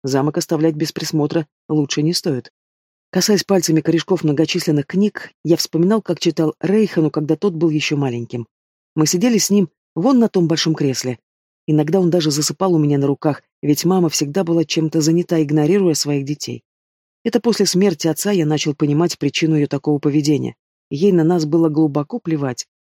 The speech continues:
Она в принципе не хотела иметь с нами ничего общего, мы для нее были как проклятие. Она ненавидела нас всем своим черным сердцем и всеми силами пыталась избавиться. Был бы на месте Рейхана кто-то другой, то я бы, не задумываясь, кинулся искать информацию, как можно обойти клятву,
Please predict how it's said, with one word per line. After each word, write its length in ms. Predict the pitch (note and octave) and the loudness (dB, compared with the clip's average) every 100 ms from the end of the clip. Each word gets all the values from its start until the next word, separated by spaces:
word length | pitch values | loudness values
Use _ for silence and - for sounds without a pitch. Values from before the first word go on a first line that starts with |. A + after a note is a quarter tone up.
| _ | _
Она 200 | D3+ D#3+ | 0 0
в 60 | - | 0
принципе 440 | G3 E3+ D3+ D3 | 0 2 0 -2
не 80 | D3 | -2
хотела 400 | D#3 D3+ F3+ D#3 | -2 0 0 2
иметь 200 | D3+ C#3+ | 0 -2
с 40 | |
нами 200 | D3+ D3+ | -2 0
ничего 360 | D#3 D3+ D3+ D3 | 0 -2 -4 -6
общего, 480 | - D#3+ - C3 B2+ _ _ | -4 -4 -4 -4 -6 _ _
мы 180 | E3+ F3 | 2 2
для 140 | D3 | 2
нее 200 | D#3+ D#3 | 2 2
были 320 | D3 E3 D#3 - _ - | 2 2 2 -2 _ -8
как 220 | D3+ - | -8 -4
проклятие. 600 | D3 - D#3 C3 C3+ A#2+ _ _ _ _ _ _ - | -4 -2 -4 -2 -4 -6 _ _ _ _ _ _ -2
Она 240 | B3 A#3+ | 2 4
ненавидела 560 | G#3 F#3 F3+ F#3+ D#3+ D#3 | 6 4 4 4 4 4
нас 260 | D#3 - - | 2 -2 -6
всем 240 | - E3+ | -4 -2
своим 240 | - D3+ | -2 -2
черным 400 | D3 F#3+ F3 D#3 | -2 -2 0 0
сердцем 460 | D3 F#3+ E3 - D3 | -2 -2 -2 0 -2
и 20 | |
всеми 320 | C#3 F#3+ E3+ | -2 0 0
силами 380 | D3 F3 D#3+ D3+ | 0 0 0 0
пыталась 460 | C#3+ D3 C3+ C#3 D3 | -2 -4 -2 -4 -4
избавиться. 540 | C#3+ C3+ A#2+ - - - _ _ _ _ _ | -4 -4 -6 -10 -14 -16 _ _ _ _ _
Был 160 | E3 A#3+ | 0 2
бы 100 | F3+ | 4
на 80 | F3+ | 4
месте 280 | F#3+ - F3 | 2 2 2
Рейхана 340 | G3+ - D#3 | 2 0 -2
кто-то 280 | - F#3 D3 | -2 -4 0
другой, 380 | D3+ D3+ A3 - _ _ - | 0 0 0 -2 _ _ -4
то 80 | |
я 160 | G3 A3+ | 0 2
бы, 100 | F3 | 2
не 100 | E3 | 2
задумываясь, 640 | D3+ D3+ G#3 F3 D#3+ - - | 0 0 0 2 0 -2 -4
кинулся 360 | G3+ E3+ - | -2 0 -2
искать 280 | D3+ D3 C#3+ | -4 -4 -4
информацию, 580 | D3 E3 D#3+ C#3+ - C#3+ | -2 -2 0 0 -2 -4
как 280 | - E3 D#3+ | -2 -2 0
можно 300 | D#3 C3+ C#3+ | 0 0 -2
обойти 280 | C#3 C#3 D3+ | -2 -4 -4
клятву, 460 | D#3+ C#3 C#3 C#3+ | -2 -2 -2 -4